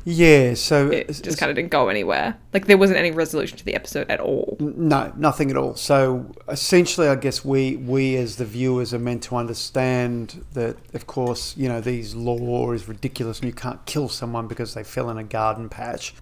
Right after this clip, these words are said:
Speaker 1: and, uh, that's that. And, and so we're all meant to, of course, empathise. But, but essentially, the, what Picard does is just steal, um, s-, steal Wesley back, forget what he'd said all about there being prime directives.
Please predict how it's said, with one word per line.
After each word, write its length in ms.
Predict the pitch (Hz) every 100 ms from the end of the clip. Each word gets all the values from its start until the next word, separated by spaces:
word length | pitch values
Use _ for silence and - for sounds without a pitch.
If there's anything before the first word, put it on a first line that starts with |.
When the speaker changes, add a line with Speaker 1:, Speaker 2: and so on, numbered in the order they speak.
| -
Speaker 1:
and, 640 | 127 127 120 117 113 110
uh, 200 | 113 107 110
that's 300 | 127 - -
that. 360 | 123 202 - - - - -
And, 720 | 123 123 117 117 113 110 120 - - - -
and 160 | 127
so 120 | -
we're 220 | 123 131 123
all 120 | 117
meant 200 | 120 113
to, 180 | - 120
of 100 | 110
course, 460 | - 120 117 - -
empathise. 800 | 139 131 - 120 113 139 - - - - - -
But, 220 | - -
but 100 | 254
essentially, 560 | - - 254 - 160
the, 300 | 139 135 127 127 127 -
what 260 | 131 131
Picard 360 | 127 - 123 120
does 220 | 123 117
is 140 | 117 -
just 380 | 123 113 - -
steal, 1000 | - - - 175 180 180 170 160 - -
um, 640 | 123 117 117 113 113 110 - - -
s-, 180 | - -
steal 380 | - - 196 190
Wesley 340 | 165 135 131
back, 460 | 110 113 117 117 - - -
forget 480 | - 170 139 175 143
what 100 | 147
he'd 120 | 135
said 220 | - 139
all 180 | 131 127
about 300 | 120 120 117
there 100 | 120 117
being 220 | 120 113
prime 280 | - 117 107
directives. 460 | 110 113 127 -